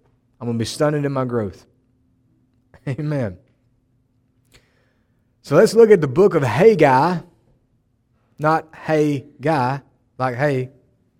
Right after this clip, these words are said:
like Haggai, the prophet. <laughs> Amen. Chapter one. Haggai chapter one, we're gonna start at verse three.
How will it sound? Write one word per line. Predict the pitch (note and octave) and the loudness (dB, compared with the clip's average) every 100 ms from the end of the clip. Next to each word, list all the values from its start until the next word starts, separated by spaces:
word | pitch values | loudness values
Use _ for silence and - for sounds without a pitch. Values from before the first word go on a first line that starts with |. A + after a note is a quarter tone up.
| _ _ - | _ _ -14
like | A#2+ - | -12 -6
Haggai, | D#3+ F3 C3 A#2 C3 | 0 2 2 2 0
the | A#2 | -4
prophet. | - E3+ C#3 B2 - _ _ - _ _ _ - | -2 0 0 -6 -12 _ _ -20 _ _ _ -20
<laughs> | _ _ _ _ - _ _ - | _ _ _ _ -20 _ _ -14
Amen. | A#2 B2+ B2+ A2 A#2 _ _ _ _ _ _ _ _ _ | -12 -10 -10 -10 -12 _ _ _ _ _ _ _ _ _
Chapter | - - D#3+ - C#3+ | -12 -4 -4 -2 -4
one. | C#3+ D#3 C3+ C3 D3 - _ _ _ _ _ _ _ _ _ _ _ _ _ _ _ _ _ _ _ _ _ _ _ _ _ _ _ _ _ | -4 -2 -4 -6 -8 -14 _ _ _ _ _ _ _ _ _ _ _ _ _ _ _ _ _ _ _ _ _ _ _ _ _ _ _ _ _
Haggai | A2+ D3+ D#3+ D#3+ D#3+ | -8 -4 -2 -2 -4
chapter | - D#3+ D3+ C#3 | -4 -4 -4 -8
one, | D3+ D#3+ | -6 -6
we're | D3+ | -4
gonna | D#3 | -6
start | C3 - D#3+ D3+ | -8 -4 -2 -2
at | A#2 - _ _ | -4 -12 _ _
verse | A2+ F#2+ C#3+ F#3+ F#3 - - _ | -20 -4 0 0 -2 -6 -20 _
three. | G3 G3 C#3 F#2+ | -2 0 0 -2